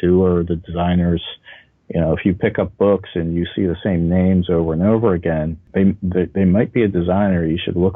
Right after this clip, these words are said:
for their website. You should get their email. You should send them your samples if you think they would like your work. But, you know, let them feel that you've done a little research on them, because generally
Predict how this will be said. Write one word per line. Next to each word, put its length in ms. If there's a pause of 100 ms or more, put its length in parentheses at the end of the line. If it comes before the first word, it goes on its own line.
for 540
their 100
website. 600
You 100
should 120
get 140
their 160
email. 380
You 100
should 260
send 200
them 160
your 240 (100)
samples 400
if 120
you 140
think 160
they 120
would 160
like 240
your 100
work. 420
But, 300
you 160
know, 140
let 220
them 200
feel 160
that 80
you've 140
done 160
a 60
little 260
research 480
on 160
them, 280
because 300
generally 560